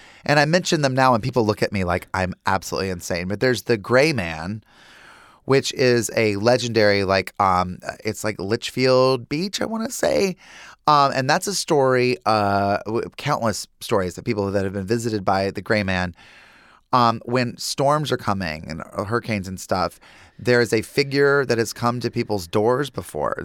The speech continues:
to beach houses. And it, it's, everyone says they can't, it's, like, dark and people can't make out the face, but it's like, some people have described,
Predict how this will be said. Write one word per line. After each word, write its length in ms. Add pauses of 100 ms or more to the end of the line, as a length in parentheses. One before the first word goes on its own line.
(160)
to 120
beach 280
houses. 580 (680)
And 400 (100)
it, 240
it's, 240 (380)
everyone 400
says 260
they 140
can't, 400
it's, 260
like, 320
dark 480
and 240
people 200
can't 260
make 180
out 140
the 80
face, 540
but 180
it's 180
like, 240
some 240
people 160
have 80
described, 760